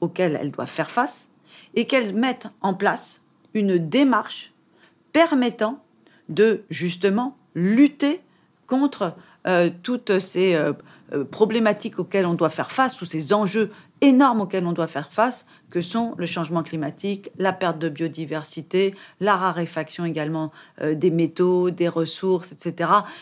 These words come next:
Il, euh, la liste est longue. Mais je pense que ça, c'est important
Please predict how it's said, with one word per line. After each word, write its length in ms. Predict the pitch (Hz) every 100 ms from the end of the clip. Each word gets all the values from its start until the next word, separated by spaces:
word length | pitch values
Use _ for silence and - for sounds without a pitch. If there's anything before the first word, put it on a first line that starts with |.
| - _ _ -
Il, 220 | - 127 139
euh, 280 | 107 101 -
la 140 | 185 180
liste 240 | 190 -
est 60 | 165
longue. 220 | 120 - _ _ _ 190
Mais 140 | 196
je 140 | 185 214
pense 260 | 277 302
que 100 | -
ça, 160 | 214 247
c'est 240 | 240 190 - -
important 680 | 311 339 339 - 262 269